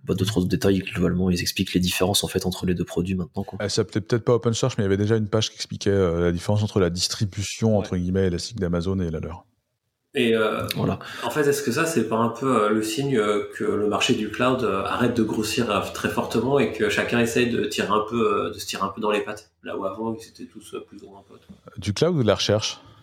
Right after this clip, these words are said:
Speaker 3: Euh, des deux, du cloud en général, je pense, parce que finalement, c'est pas, euh,
Speaker 2: Ouais.
Speaker 3: et, euh, ça peut, et puis la recherche en particulier, où là, c'est devenu aussi un peu une commodité, quoi, parce que, euh, Elasticsearch, euh, c'est cool, mais, euh, tu, je,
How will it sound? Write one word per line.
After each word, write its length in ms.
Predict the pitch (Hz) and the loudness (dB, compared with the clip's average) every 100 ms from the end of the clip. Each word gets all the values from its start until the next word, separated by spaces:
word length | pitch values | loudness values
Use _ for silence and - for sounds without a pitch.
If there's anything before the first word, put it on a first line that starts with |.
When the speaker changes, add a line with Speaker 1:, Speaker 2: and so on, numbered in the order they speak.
| - | -4
Speaker 3:
Euh, 400 | 101 104 104 104 | 0 2 4 2
des 140 | 107 110 | 2 0
deux, 120 | 120 | 0
du 120 | 110 | -2
cloud 260 | - 135 120 | 0 0 0
en 80 | 107 | -2
général, 380 | 107 104 113 | -2 -2 -2
je 120 | 113 - | -6 -12
pense, 240 | - - - - | -18 -16 -18 -14
parce 140 | - | -12
que 100 | - | -10
finalement, 500 | - - 101 117 107 | -2 0 0 0 -2
c'est 220 | - - | -4 -6
pas, 240 | 98 98 95 | -4 -2 -2
euh, 340 | - - - | -6 -10 -8
Speaker 2:
Ouais. 80 | 101 117 _ _ _ _ _ _ _ _ _ _ _ _ _ _ _ 104 | -8 -8 _ _ _ _ _ _ _ _ _ _ _ _ _ _ _ 0
Speaker 3:
et, 240 | 101 101 | 2 4
euh, 320 | 98 98 98 | 2 2 -2
ça 180 | - 95 | -4 -4
peut, 160 | - 110 | -2 -2
et 80 | |
puis 100 | - | 0
la 120 | 101 90 | 0 2
recherche 320 | 90 120 104 | 0 -2 -2
en 60 | |
particulier, 540 | 90 - - - 123 131 | -4 -6 -8 0 2 4
où 120 | 101 | 2
là, 100 | 107 | 0
c'est 200 | - 107 | 0 -4
devenu 240 | 98 101 | -4 -4
aussi 140 | 98 104 | -2 -2
un 60 | |
peu 120 | 98 107 | -2 -2
une 80 | |
commodité, 500 | - 98 95 110 127 | -2 -2 0 0 0
quoi, 160 | - - | 2 -2
parce 160 | 110 - | -4 -2
que, 100 | 107 | 0
euh, 220 | 95 98 - - - - - | 0 -2 -6 -12 -14 -10 -4
Elasticsearch, 680 | 92 - - - 113 - 95 | -2 -2 -4 0 0 0 -2
euh, 120 | 95 | -2
c'est 180 | - 107 | -4 -4
cool, 240 | 156 151 | 2 4
mais, 220 | 117 101 | 4 4
euh, 300 | 101 101 98 - _ - | 2 0 -2 -8 _ -4
tu, 320 | 117 98 98 | -2 0 -4
je, 300 | 95 - | -4 -6